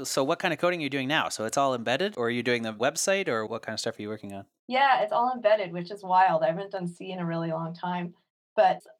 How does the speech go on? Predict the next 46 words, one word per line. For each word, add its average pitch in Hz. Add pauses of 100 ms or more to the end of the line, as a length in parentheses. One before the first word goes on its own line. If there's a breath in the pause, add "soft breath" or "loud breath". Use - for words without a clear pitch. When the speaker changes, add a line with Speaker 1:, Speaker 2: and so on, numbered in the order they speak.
Speaker 2:
I'm 226
building 254
the 226
library 214
that, - (240)
and 196
this 208
is 214
something 190
that's 180
gonna 180
be 175
growing 175
over 165
the 170
next 170
couple 170
months. 185
It 202
gives 196 (140)
people 226
the 196
ability 190
to 180
code 180
their 175
Joule 170
bots 170
in 180
an 175
easily 190
readable 175
way, 170 (460)
right? 185
So 208
they 196
can 190
do, 185
like, 175 (580)
Joule 196
bot 180
dot 170
L 185
E 185
D 180 (840)
on, 170